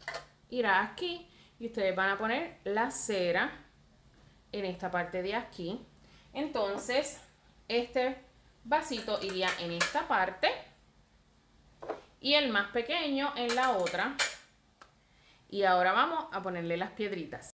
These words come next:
Ok, detrás de cámara ya les puse las piedritas y trae bastante. Ahora falta ponerle las suculentas. Voy a poner aquí la grandecita.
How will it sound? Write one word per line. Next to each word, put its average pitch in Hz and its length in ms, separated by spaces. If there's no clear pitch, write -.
Ok, 226 180
detrás 196 540
de 247 180
cámara 175 680
ya 180 160
les 180 140
puse 196 240
las 214 180
piedritas 226 560
y 226 340
trae 156 280
bastante. 170 880
Ahora 190 280
falta 262 580
ponerle 180 340
las 202 200
suculentas. 214 920
Voy 170 160
a 151 60
poner 165 220
aquí 190 580
la 175 140
grandecita. 170 880